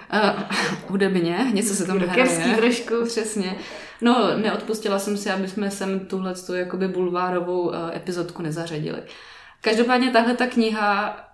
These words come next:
Speaker 1: je fakt dobrá. Já jsem ji přečetla celou, eh, moc se mi líbila. Zvládla jsem to třeba asi za čtyři dny, což, abych řekla pravdu, tak v tomhletom stavu, v té situaci, která teďka je, je to fakt, jako co už
Speaker 2: To
Speaker 1: říct,
Speaker 2: čumě.
Speaker 1: že jsem to dala za
Speaker 2: Zírám.
Speaker 1: čtyři dny a to má čtyři sta šedesát stran.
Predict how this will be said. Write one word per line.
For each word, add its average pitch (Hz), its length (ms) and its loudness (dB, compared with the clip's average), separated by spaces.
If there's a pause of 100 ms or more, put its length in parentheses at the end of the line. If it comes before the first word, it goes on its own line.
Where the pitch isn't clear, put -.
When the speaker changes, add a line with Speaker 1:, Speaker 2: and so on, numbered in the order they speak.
(200)
Speaker 1:
je 208 140 0
fakt - 480 -6 (220)
dobrá. 175 500 -2
Já 190 120 -6
jsem 208 200 -2
ji 214 60 -2
přečetla 226 460 -2
celou, - 640 -4
eh, 190 180 -8
moc 196 180 -4
se 220 80 -2
mi 220 100 0
líbila. 190 480 -2
Zvládla 190 240 -4
jsem 214 200 -4
to 208 100 -2
třeba 202 260 -2
asi 208 240 -2
za 208 80 0
čtyři 220 320 0
dny, 196 280 2 (360)
což, 226 420 -2 (920)
abych 208 240 0
řekla 220 260 0
pravdu, 196 380 0
tak 214 240 -2
v - 280 -16 (120)
tomhletom 247 440 4
stavu, 226 320 2
v - 60 -4
té 262 100 2
situaci, 233 400 0
která 214 260 2
teďka 214 320 4
je, 170 180 2 (200)
je 196 80 6
to 180 240 2
fakt, 190 440 -2
jako 202 180 0
co 233 180 0
už 226 200 2
Speaker 2:
To 175 100 0
Speaker 1:
říct, 151 260 -2
Speaker 2:
čumě. 226 260 -4
Speaker 1:
že 240 100 6
jsem 214 160 0
to 202 60 0
dala 190 120 2
za 262 60 6
Speaker 2:
Zírám. 190 160 6
Speaker 1:
čtyři 240 280 4
dny 196 240 2
a 208 80 -2
to 202 100 -2
má 185 140 4
čtyři 226 280 0
sta - 180 -2
šedesát 165 480 -2
stran. 160 520 0